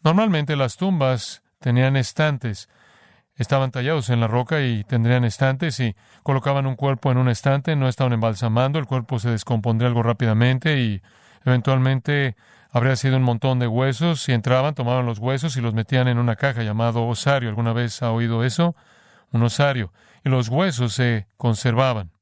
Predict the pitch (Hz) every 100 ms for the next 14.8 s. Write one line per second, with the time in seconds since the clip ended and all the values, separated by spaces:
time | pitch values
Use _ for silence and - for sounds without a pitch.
0 | _ _ _ _ _ _ _ _ _ _
1 | _ _ _ _ _ _ 123 113 131 120
2 | 113 120 110 127 113 117 110 101 - 110
3 | 101 117 104 110 110 127 165 117 120 117
4 | 123 - 127 120 110 - 151 123 113 110
5 | 110 - 113 117 143 120 107 113 - 113
6 | 110 160 135 104 - _ - - - 139
7 | 156 156 127 120 - 202 165 147 190 170
8 | - _ _ - - 135 127 135 127 117
9 | 185 160 117 117 107 120 151 - _ _
10 | _ _ _ _ 139 127 131 - 131 120
11 | 104 _ _ _ _ 131 123 127 104 156
12 | 147 120 123 120 113 101 131 127 139 -
13 | _ - 127 131 131 123 110 160 156 120
14 | 113 123 110 117 110 117 127